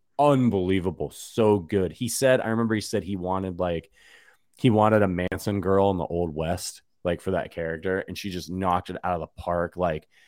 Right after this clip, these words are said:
at the end of that movie, when she's all just, like, covered in blood and screaming like a, like a feral animal, like, she's so,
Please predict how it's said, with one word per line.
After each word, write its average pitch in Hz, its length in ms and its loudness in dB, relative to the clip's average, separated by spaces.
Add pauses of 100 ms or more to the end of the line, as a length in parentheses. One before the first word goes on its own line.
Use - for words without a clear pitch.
(240)
at 117 120 -4
the - 140 -6
end 113 140 2
of 123 60 4
that 104 240 4
movie, 104 280 2
when 98 140 -2
she's 98 220 -4
all 95 240 4
just, 87 180 -8
like, 90 160 -6
covered 104 320 0
in 92 120 -2
blood 90 280 0
and 82 160 -6
screaming 101 800 -2
like 90 260 -2
a, 82 200 -2
like 85 140 -8
a 78 60 -8
feral 98 540 4
animal, 101 520 4
like, 110 280 4
she's 117 440 2
so, 131 580 6